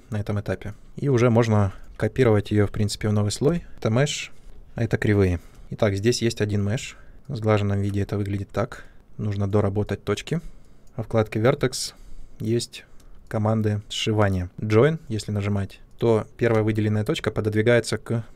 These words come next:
второй выделенной точке. Выделить так эту точку пододвигаемую и потом основную точку. Окей. Здесь две точки можно сшить между собой на расстоянии, на равном расстоянии между ними. Join average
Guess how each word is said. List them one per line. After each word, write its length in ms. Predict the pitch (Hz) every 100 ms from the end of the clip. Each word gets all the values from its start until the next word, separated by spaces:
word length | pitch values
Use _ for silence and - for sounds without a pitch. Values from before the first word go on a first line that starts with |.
| - - - -
второй 320 | - 113 104
выделенной 360 | 92 95 95 92
точке. 320 | - - - -
Выделить 360 | 110 104 101 -
так 300 | 156 - - - - -
эту 200 | 123 123
точку 320 | 135 131 - -
пододвигаемую 720 | 113 113 113 113 107 104 101 - _ - - -
и 80 | 147
потом 380 | 110 113 110 104 - - - - - - -
основную 400 | 110 - 104 101
точку. 360 | 98 98 - 110 - - - -
Окей. 400 | 110 - 131 160 - - - - -
Здесь 260 | 107 110 104
две 120 | 107
точки 300 | 110 107 -
можно 280 | 107 101 104
сшить 240 | - 107
между 240 | 107 101 104
собой 420 | 101 110 170 - -
на 180 | 113 110
расстоянии, 600 | 107 - 110 104 98 95 -
на 140 | 113 107
равном 280 | 101 98
расстоянии 460 | 98 - 104 98 98
между 220 | 98 110
ними. 200 | 147 143
Join 340 | 104 110 104 98
average 380 | 95 - -